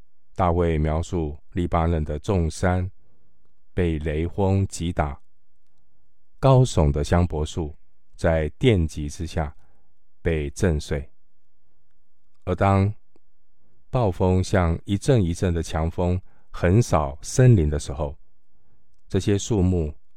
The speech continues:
也是有节奏的，好像波浪般的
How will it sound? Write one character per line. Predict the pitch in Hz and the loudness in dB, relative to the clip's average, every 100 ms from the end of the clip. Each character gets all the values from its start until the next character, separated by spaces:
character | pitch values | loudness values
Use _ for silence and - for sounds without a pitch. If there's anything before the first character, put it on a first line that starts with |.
| - | -2
也 | 90 | -2
是 | - 110 | 2 2
有 | 87 80 | 2 2
节 | 87 87 | 0 0
奏 | 123 95 | 0 2
的， | 85 76 - - - - | 2 0 -4 -16 -16 -10
好 | - 85 | -2 2
像 | 110 95 | 4 4
波 | - 131 127 | 2 0 2
浪 | 123 120 98 | 4 4 4
般 | 98 92 | 4 4
的 | 90 82 76 | 4 2 0